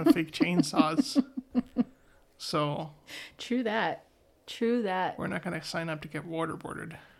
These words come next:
Speaker 2: I mean, you think this is gonna keep going on? You think he's gonna still have people
Speaker 1: I think
Speaker 2: that
Speaker 1: so.
Speaker 2: are gonna keep
Speaker 1: I
Speaker 2: signing
Speaker 1: think
Speaker 2: up?
Speaker 1: I don't see any end in sight unless he's forced to, for whatever reason.
Speaker 2: You think this documentary is gonna have any impact on that?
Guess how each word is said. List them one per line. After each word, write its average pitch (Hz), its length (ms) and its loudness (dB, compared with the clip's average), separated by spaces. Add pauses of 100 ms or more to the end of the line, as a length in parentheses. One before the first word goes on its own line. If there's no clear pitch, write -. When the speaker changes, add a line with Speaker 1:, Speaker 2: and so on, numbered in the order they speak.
Speaker 2:
I 226 60 2
mean, 247 180 8
you 240 80 6
think 262 200 4
this 254 160 0
is 220 100 -4
gonna 220 220 0
keep 220 180 -2
going 190 260 -2
on? 175 200 -2
You 180 80 -4
think 180 160 -10
he's 180 160 -8
gonna 165 260 -10
still 160 480 -6 (160)
have 160 260 -6
people 196 460 -6 (920)
Speaker 1:
I - 100 -4
think 196 180 -2
Speaker 2:
that 185 100 -2
Speaker 1:
so. 185 80 2
Speaker 2:
are - 20 0
gonna 180 200 -4
keep - 160 -2
Speaker 1:
I - 20 6
Speaker 2:
signing 170 360 -2
Speaker 1:
think 160 100 -6
Speaker 2:
up? 175 80 -4
Speaker 1:
I 175 100 -2
don't 185 300 -6
see 180 280 -4
any 175 300 -6
end 175 160 -4
in 156 140 -8
sight 208 340 -2
unless 165 640 -8 (1120)
he's 151 140 -10
forced 190 380 -4
to, 180 160 -2 (380)
for 165 180 -4
whatever 170 340 -6
reason. 165 340 -4 (1900)
Speaker 2:
You 208 80 -6
think 202 200 -2
this 180 120 -4
documentary 165 540 -6
is 160 100 -8
gonna 156 160 -8
have 156 160 -8
any 147 180 -2
impact 151 460 -8
on 160 200 -10
that? 160 260 -8